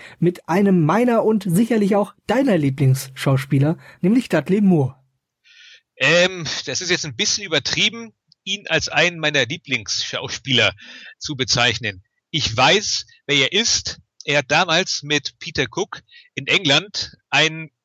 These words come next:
Speaker 2: ziemlich legendäres Komiker-Duo, ähm, gebildet, das unter anderem auch als eines der Vorbilder für Monty Python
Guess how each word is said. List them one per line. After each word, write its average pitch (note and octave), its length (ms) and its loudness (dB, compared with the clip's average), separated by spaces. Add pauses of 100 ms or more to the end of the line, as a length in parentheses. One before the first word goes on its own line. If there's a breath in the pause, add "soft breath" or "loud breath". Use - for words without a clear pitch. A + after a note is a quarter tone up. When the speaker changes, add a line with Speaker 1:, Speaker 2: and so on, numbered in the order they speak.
(460)
Speaker 2:
ziemlich G#3+ 260 -6
legendäres E3 800 0 (520 loud breath)
Komiker-Duo, C3+ 840 -4 (540)
ähm, C#3 160 -8
gebildet, B2+ 560 2 (240 loud breath)
das - 180 2
unter G#3+ 300 -4
anderem G#3 320 -4
auch F#3 140 -8
als E3+ 140 -2
eines E3+ 280 -4
der - 140 -4
Vorbilder F3 480 0
für D3+ 160 -8
Monty D3 240 -8
Python G#2 480 -4